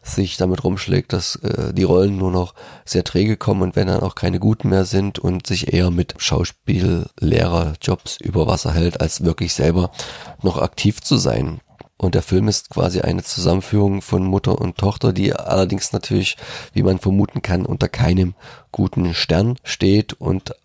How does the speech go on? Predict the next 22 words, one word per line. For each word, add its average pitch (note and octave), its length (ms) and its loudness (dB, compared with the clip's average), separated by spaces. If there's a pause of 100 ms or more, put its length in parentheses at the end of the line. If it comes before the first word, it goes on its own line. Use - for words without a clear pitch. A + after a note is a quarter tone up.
(120)
auf F2+ 180 -2
deren F2+ 340 0
Weg F2+ 460 2 (200)
der - 180 0
ein - 160 2
oder - 240 2
andere E2+ 360 -2
Tote, E2 540 0 (160)
die F2+ 140 -2
Tote - 380 0
links E2+ 460 0
oder E2 240 0
rechts - 340 -4
liegen B2+ 400 2 (100)
bleibt, A2+ 500 2
was - 260 -4
wiederum F2+ 300 0
dann E2+ 220 0
den F2 160 2
von D#2+ 180 0
mir E2+ 240 2 (400)
erwähnten D#2+ 600 2